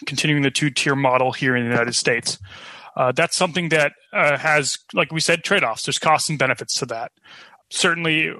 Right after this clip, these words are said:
uh, a direct model to a central bank requires a ma-, material operational uptick by the central bank's activities.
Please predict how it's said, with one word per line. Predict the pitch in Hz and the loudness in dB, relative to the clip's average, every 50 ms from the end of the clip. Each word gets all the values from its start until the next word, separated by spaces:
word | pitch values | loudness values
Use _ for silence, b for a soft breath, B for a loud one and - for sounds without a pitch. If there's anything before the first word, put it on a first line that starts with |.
| - - | -4 0
uh, | 165 143 147 156 | 0 2 2 0
a | 151 | 0
direct | 131 139 139 139 143 - - | 2 2 2 2 2 0 0
model | 131 131 131 135 139 143 143 | 0 2 2 2 2 0 -2
to | - - - 147 139 143 139 139 | -2 -2 -2 0 0 2 2 2
a | 127 | 2
central | - - 147 139 - 143 | 2 0 0 -2 -2 -2
bank | - 131 127 143 160 - | 0 0 0 0 0 -2
requires | 151 135 - - - 139 139 143 131 123 | -4 -4 -2 -2 0 2 4 4 2 2
a | 123 | 0
ma-, | 131 127 - - | -2 -4 -4 -6
material | 139 131 135 - - - - 208 202 180 170 | -6 -6 -4 -4 -4 -2 0 2 2 2 2
operational | 156 147 139 - 131 131 127 120 - 147 135 117 113 - B B B B B | 2 0 -2 -2 -2 -2 0 0 -2 -2 -4 -6 -8 -12 B B B B B
uptick | 147 - - - 151 - | 0 0 0 -2 -2 0
by | - 127 123 | 2 2 2
the | 120 123 | 2 0
central | - 127 120 - 131 | -2 -2 0 0 2
bank's | 127 123 123 - - | 2 2 0 -2 -4
activities. | 127 - - 147 131 127 123 117 - - | -6 -4 -2 -4 -4 -4 -8 -12 -12 -14